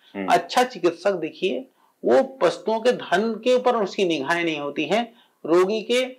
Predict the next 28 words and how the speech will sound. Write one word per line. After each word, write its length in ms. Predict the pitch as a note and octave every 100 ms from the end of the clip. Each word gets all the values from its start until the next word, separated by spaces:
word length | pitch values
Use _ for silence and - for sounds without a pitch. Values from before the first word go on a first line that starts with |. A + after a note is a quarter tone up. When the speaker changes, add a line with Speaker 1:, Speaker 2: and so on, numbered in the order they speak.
| _ _
Speaker 2:
रोगी 220 | E3 F#3 A3+
को 140 | A#3+
निरोग 400 | G3 F3+ A#3+ A3+
बनाने 320 | F#3+ E3+ E3
की 140 | D3 D3+
तरफ 300 | C#3 C#3 -
होती 200 | D3 G3+
है। 220 | G3 A3+
मैंने 180 | F#3+ E3
हमेशा 400 | D3 F3 A#3 A#3+
इस 140 | A3+ G3
बात 180 | G3
को 120 | G3 F3
कहा 220 | E3+ F#3+
है, 140 | G3 - - _
हम 160 | A3 A#3
किसी 280 | A3 G#3 A3+
पैथी 400 | - E3 E3 A3+
के 100 | A3+
विरोधी 400 | F3+ D#3+ C#3+ C#3+
नहीं 280 | C#3 D3 E3+
है, 380 | A3 A3 - _ -
किसी 220 | E3+ G3
चिकित्सक 500 | F#3 A3+ A#3 B3 B3
के 80 | G#3
विरोधी 380 | E3+ D#3+ D3+
नहीं 240 | C#3+ C#3+ E3
है। 320 | A3+ A#3